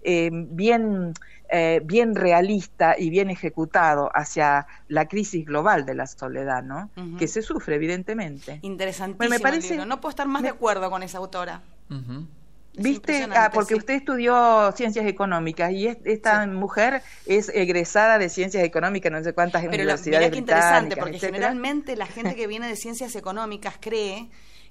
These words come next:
Speaker 2: que lo emocional, lo afectivo, no vamos a decir lo emocional, porque lo emocional es pulsional, lo afectivo es una cosa que tiene que ser dejada de lado porque lo importante es lo racional. Y, eh,
Speaker 1: Ajá.
Speaker 2: justamente acá esta economista, qué interesante que sea una economista,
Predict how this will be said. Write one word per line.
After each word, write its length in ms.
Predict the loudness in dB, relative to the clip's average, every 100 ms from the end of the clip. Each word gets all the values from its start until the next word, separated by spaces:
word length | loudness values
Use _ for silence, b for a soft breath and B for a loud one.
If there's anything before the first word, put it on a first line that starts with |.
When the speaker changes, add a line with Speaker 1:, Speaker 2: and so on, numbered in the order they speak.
| -12
Speaker 2:
que 100 | -8
lo 100 | -6
emocional, 600 | -6 -8 -8 -6 -6 -4
lo 100 | -4
afectivo, 480 | -6 -10 -8 -6 -4
no 80 |
vamos 140 | -4 -6
a 20 |
decir 180 | -8 -8
lo 60 |
emocional, 560 | -8 -8 -8 -8 -8 -8
porque 220 | -10 -10
lo 60 | -8
emocional 400 | -8 -10 -8 -8
es 80 | -10
pulsional, 760 | -12 -12 -12 -10 -8 -6 -6
lo 140 | -4 -4
afectivo 880 | -4 -14 -12 -10 -8 -4 -4 -4 -6 B B B B
es 160 | -8 -4
una 180 | -4 -4
cosa 220 | -6 -8
que 80 | -8
tiene 200 | -8 -6
que 120 | -8
ser 220 | -6 -8
dejada 340 | -8 -4 -2
de 80 | -2
lado 260 | -2 -2 -2
porque 220 | -8 -8
lo 60 | -10
importante 680 | -6 -6 -4 -4 -4 -4
es 80 | -6
lo 140 | -6 -6
racional. 680 | -8 -8 -8 -8 -10 -14 -20 b b b b b
Y, 280 | -8 -8 -10
eh, 120 | -8
Speaker 1:
Ajá. 360 | -4 -4 -4 -4
Speaker 2:
justamente 520 | -4 -4 -4 -4 -6
acá 120 | -6
esta 140 | -6 -8
economista, 640 | -6 -6 -6 -8 -6 -8
qué 80 | -8
interesante 500 | -8 -8 -8 -8 -10
que 80 | -8
sea 120 | -8
una 120 | -6
economista, 800 | -6 -6 -6 -8 -6 -4 -4